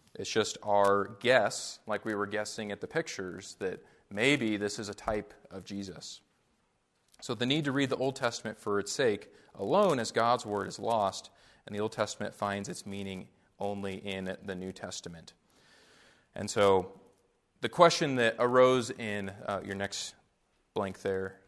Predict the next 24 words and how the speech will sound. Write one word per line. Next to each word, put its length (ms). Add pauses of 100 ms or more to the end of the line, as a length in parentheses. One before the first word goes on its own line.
uh, 220
the 80
question 320
that 100
arose 400
in 160
my 220
mind 360
is, 220
could 160
the 140
Israelites 540
understand 680
God's 360
word 260
at 160
face 220
value, 420
or 140
did 100
they 120
have 280
to 100
understand 600